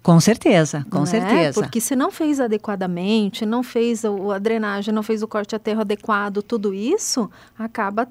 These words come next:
Speaker 2: provocando ou contribuindo para um desabamento,
Speaker 1: Com certeza,
Speaker 2: né?
Speaker 1: isso é importantíssimo.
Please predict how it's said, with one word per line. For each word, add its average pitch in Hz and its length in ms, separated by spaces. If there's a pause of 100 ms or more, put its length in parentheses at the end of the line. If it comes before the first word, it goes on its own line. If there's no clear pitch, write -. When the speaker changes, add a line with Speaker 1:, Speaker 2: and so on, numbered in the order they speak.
(220)
Speaker 2:
provocando 240 840
ou 311 120
contribuindo 277 880
para 226 260
um 202 60
desabamento, 180 840
Speaker 1:
Com 151 160
certeza, 180 680
Speaker 2:
né? - 120
Speaker 1:
isso 151 280
é 175 40
importantíssimo. 165 920